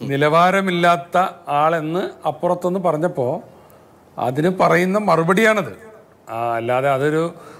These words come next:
ആ ഒരു സെന്റൻസ് മാത്രമായിട്ട്, ഏഹ്, നമുക്ക് അടർത്തി മാറ്റി പറയാൻ കഴിയില്ല.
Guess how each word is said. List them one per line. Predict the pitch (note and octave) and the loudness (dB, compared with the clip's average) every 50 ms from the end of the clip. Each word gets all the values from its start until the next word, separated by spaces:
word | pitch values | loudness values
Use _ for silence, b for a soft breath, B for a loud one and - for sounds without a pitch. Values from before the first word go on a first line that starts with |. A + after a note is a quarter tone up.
| B B - | B B -2
ആ | A#2 B2+ D3 E3 F3 | 2 2 4 4 4
ഒരു | F3 F#3 G3 | 2 2 0
സെന്റൻസ് | F#3+ - D#3+ E3 E3 F#3 F#3 F#3 - G3+ | -2 -2 -4 -2 -2 -2 -4 -4 -4 -4
മാത്രമായിട്ട്, | F#3 E3+ E3+ E3+ - F#3 F#3+ F#3+ F#3 F3+ E3 F#3+ | -2 -2 -2 0 0 -2 0 0 -2 -2 -2 -4
ഏഹ്, | F#3 F#3+ - - - - - - - - - - - - | -4 -4 -6 -8 -10 -12 -18 -20 -18 -16 -14 -10 -10 -8
നമുക്ക് | G3 E3+ E3+ E3 E3+ D#3+ F#3 | -6 -4 -2 -2 0 2 2
അടർത്തി | E3+ E3 E3 C#3+ F#3+ | 2 2 0 0 0
മാറ്റി | F#3+ G3 F3+ F3 F#3+ | 0 0 0 -2 -2
പറയാൻ | E3 E3+ D#3 D#3 D3+ | 0 0 0 2 0
കഴിയില്ല. | D3+ C3 A#2+ G#2+ G2 C#2+ - | 0 -2 -2 -4 -6 -8 -10